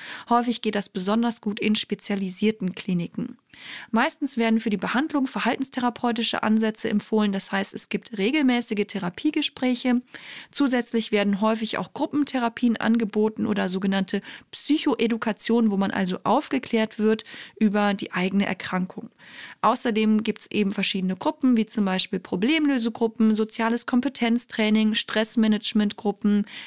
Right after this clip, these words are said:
Achtsamkeitstrainings, Sporttherapie oder auch Ergotherapie. Gerade in Kliniken wird oft ein umfangreiches Programm angeboten, das mehrere verschiedene Bausteine enthält.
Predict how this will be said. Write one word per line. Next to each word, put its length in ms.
Achtsamkeitstrainings, 1300
Sporttherapie 880
oder 340
auch 240
Ergotherapie. 920
Gerade 260
in 160
Kliniken 560
wird 160
oft 200
ein 120
umfangreiches 760
Programm 380
angeboten, 560
das 220
mehrere 400
verschiedene 500
Bausteine 640
enthält. 460